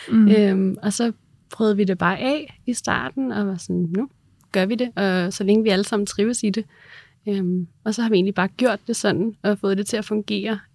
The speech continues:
Speaker 2: øh, ja, de sidste fem år. Så, øh, ja, så det er sådan lidt et, øh, nogle gange sådan et menneskeligt Tetris-spil, der skal gå op med sådan <laughs> arbejde og børn og,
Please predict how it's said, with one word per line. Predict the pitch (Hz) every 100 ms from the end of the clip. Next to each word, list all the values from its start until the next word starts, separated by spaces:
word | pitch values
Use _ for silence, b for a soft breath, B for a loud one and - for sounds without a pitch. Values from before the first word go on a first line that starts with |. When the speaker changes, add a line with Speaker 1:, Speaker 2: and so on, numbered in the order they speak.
| 208
Speaker 2:
øh, | 202
ja, | 196 196
de | 220
sidste | 214 - 220
fem | - 220
år. | 202 208 180 _ _ _ _ _ _ -
Så, | -
øh, | 202 185 180 180 - _ _ _ _ _ _ _ _ _
ja, | 190 202
så | 220
det | 214
er | 214
sådan | 254 262
lidt | 220 208 -
et, | 208 190 190
øh, | 185 175 180 - _
nogle | 208 214
gange | 196 175 202
sådan | -
et | 190 185 - b _
menneskeligt | 196 190 196 - 214 208 185 _ -
Tetris-spil, | - 196 - 226 208 - - - 196 190
der |
skal | 196 -
gå | 185 196
op | 151 196 -
med | 226 226
sådan | - 240 240 226 226 -
<laughs> |
arbejde | 175 196 214 196 196 208 175
og | 185
børn | 190 180 185 196 196
og, | 151 170